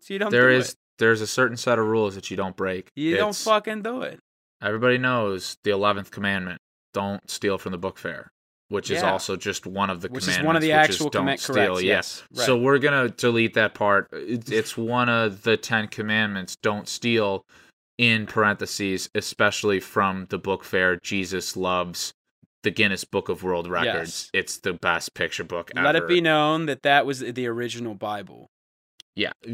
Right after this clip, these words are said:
Speaker 2: right, mm-hmm.
Speaker 1: It was the
Speaker 2: Exactly.
Speaker 1: Guinness Book of World Records,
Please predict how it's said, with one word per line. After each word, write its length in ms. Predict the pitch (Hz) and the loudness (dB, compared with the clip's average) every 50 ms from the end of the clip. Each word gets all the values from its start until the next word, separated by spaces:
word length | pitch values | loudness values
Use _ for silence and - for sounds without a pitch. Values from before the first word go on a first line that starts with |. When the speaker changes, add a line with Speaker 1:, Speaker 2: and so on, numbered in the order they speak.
| 113 110 110 101 | -10 -10 -8 -4
Speaker 2:
right, 300 | 113 107 107 151 - - - | 0 2 4 4 4 2 -2
mm-hmm. 640 | 104 107 107 98 95 107 110 123 147 175 190 226 247 | -8 -10 -10 -10 -8 -6 -6 -4 -4 -4 -4 -4 -4
Speaker 1:
It 100 | 123 123 | -4 -4
was 160 | 117 117 110 | -4 -4 -6
the 60 | - - | -6 -8
Speaker 2:
Exactly. 160 | 92 - 101 101 98 | -6 -4 -2 0 4
Speaker 1:
Guinness 240 | 104 135 170 - - | 4 4 4 4 2
Book 20 | 202 160 110 | 2 2 2
of 40 | 95 | 2
World 140 | 113 113 110 | 0 -2 -2
Records, 880 | 123 135 143 147 - 147 143 139 139 139 135 135 - - - - - | 0 2 2 2 0 0 0 0 0 -2 -2 -6 -8 -8 -10 -10 -12